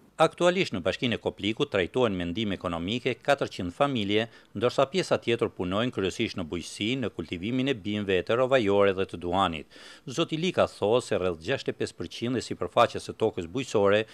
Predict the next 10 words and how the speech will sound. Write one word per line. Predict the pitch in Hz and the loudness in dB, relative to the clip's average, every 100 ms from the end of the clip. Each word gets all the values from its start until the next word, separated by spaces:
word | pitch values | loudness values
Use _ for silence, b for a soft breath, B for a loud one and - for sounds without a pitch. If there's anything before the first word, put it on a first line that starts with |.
| B B | B B
punohet, | - 98 85 98 131 147 | -6 -4 0 2 2 2
gjë | 95 135 | 0 -4
që | 117 - | -2 0
ka | 95 - | 0 0
përmirësuar | 90 87 - 135 147 143 | -2 -4 -2 2 4 2
ekonominë | 151 147 101 110 110 | 0 -2 -2 -2 -4
e | - | 0
familjeve | 104 95 95 92 | 0 0 -2 -2
të | 92 - | -4 -8
qytetit. | 101 98 - 78 | -2 -2 -2 -8